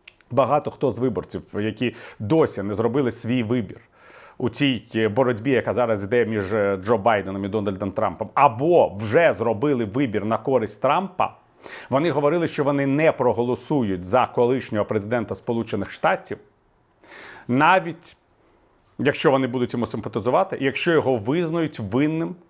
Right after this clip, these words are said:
у злочинах, якщо їм доведеться голосувати за засудженого кримінального злочинця. А їм так і доведеться голосувати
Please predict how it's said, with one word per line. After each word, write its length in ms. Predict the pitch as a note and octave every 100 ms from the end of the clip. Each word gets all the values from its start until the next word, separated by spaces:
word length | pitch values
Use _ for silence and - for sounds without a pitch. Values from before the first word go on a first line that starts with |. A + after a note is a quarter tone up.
| _
у 120 | D3
злочинах, 600 | A#2+ C3+ C3 - G2 - - _
якщо 300 | D#3 D3+ -
їм 160 | C#3 A2+
доведеться 560 | C3 B2+ C#3 C3 -
голосувати 680 | G#2+ G#2+ G#2+ A#2 A2+ F#3 F3
за 300 | A#2 B2 B2+ - -
засудженого 1000 | G#2 D3+ - - E3 F#3 D3+ F3 D#3+ D#3+
кримінального 1000 | - C3+ B2+ A#2+ A#2 B2+ C#3+ C#3+ C3+ B2
злочинця. 680 | A2 C3 - A#2+ F#2+ - -
А 140 | -
їм 280 | A#2 D3 F#3
так 240 | D#3+ C#3+
і 40 | C#3+
доведеться 760 | A2 C3 D3 A#2+ C3+ G#2+ -
голосувати 680 | F2 G#2 G2 G#2 B2+ F#3 F#3+